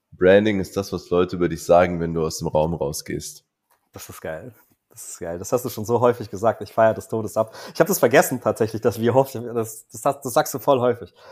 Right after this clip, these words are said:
Speaker 2: Ähm, ja, Branding
Speaker 1: Aber
Speaker 2: ist
Speaker 1: beziehungsweise ein Fitnessstudio kann natürlich nicht aus dem Raum rausgehen. Äh, aber ich sag mal so, das ist das, was, was Leute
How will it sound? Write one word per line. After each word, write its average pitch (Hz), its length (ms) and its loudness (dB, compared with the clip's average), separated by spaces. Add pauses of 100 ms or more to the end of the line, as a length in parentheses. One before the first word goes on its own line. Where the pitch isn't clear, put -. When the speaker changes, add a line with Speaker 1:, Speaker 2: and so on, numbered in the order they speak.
(320)
Speaker 2:
Ähm, 135 480 6
ja, 233 300 2
Branding 143 240 -4
Speaker 1:
Aber 92 80 4
Speaker 2:
ist 101 120 4
Speaker 1:
beziehungsweise 110 300 8
ein 101 120 4
Fitnessstudio 113 460 2
kann 104 160 4
natürlich 101 220 2
nicht 101 120 2
aus 92 100 -2
dem 92 80 -2
Raum 92 280 6
rausgehen. 87 640 -2
Äh, 80 320 2 (540)
aber 85 380 4 (420)
ich 90 60 -10
sag 90 100 -2
mal 90 80 4
so, 90 100 0
das 90 220 -2
ist 92 120 -6
das, 104 140 0
was, - 260 -2
was 95 140 0
Leute 98 600 4